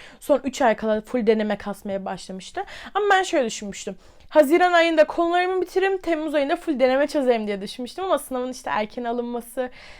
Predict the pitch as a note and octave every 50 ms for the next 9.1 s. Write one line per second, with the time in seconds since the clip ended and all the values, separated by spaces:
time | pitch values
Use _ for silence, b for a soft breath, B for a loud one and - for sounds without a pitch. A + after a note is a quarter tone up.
0 | B B A#3 C4 B3+ B3 B3+ B3+ - - - - - A3+ A3+ A#3 A#3+ A#3+ B3 C4+
1 | - - A#3+ A#3+ A#3+ A#3+ - - - A#3+ G3+ F#3+ - - F#3 F#3+ G#3+ D4+ G#4+ -
2 | - - - - - - - - A#3 A3+ A3 A3+ A3+ A3+ - A3 - - A#3+ B3
3 | A#3+ A#3+ B3 B3 A3+ A#3 B3+ - - B3+ G#3+ A3 G#3+ B3+ A3+ G#3+ A#3 A3+ A3+ A3
4 | A#3 A3+ A#3 A3+ A3 G3+ G#3+ G3+ G#3+ - _ - - - - - F4 F#4 F4+ F4+
5 | D#4+ D#4+ D#4+ D4 D4 C#4 F4 F4 D#4 E4+ E4 E4 E4 - - C#4+ D#4 D#4 D#4 D#4
6 | D#4 D4 E4 D4 C4 - D4+ C4+ C4 B3 C4+ B3+ E4 G4+ G#4 D#4 - - C4 B3
7 | A3 F#3+ F#3 F3+ F#3+ - _ _ _ - F#4+ G#4+ G#4+ D#4+ - - G3+ F#3+ G#3 B
8 | B B B B B B B B B B B B B B - C#4 C#4 C4+ C4+ C4+
9 | C4+ C4+